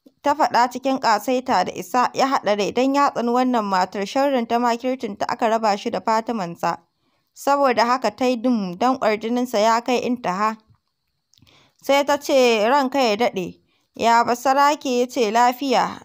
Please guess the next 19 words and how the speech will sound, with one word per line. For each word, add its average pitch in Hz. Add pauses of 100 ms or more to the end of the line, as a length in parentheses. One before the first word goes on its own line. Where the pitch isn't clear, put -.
Ya 247
ce, 262
"An 269
ce 277
min 240
Fatima 233
ta 226
zo 240
garin 220
nan, 196
shi 269
ne 254
nake 233
son 214
ganinta. 190 (640)
Don 247
ina 262
buƙatar 226
'yata 214